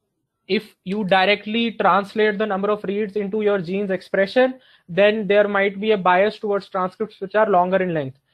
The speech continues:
So, and again, uh, higher copy number trans-,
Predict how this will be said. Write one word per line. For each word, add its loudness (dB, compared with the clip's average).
So, 2
and -2
again, -2
uh, 2
higher 2
copy -2
number -6
trans-, -6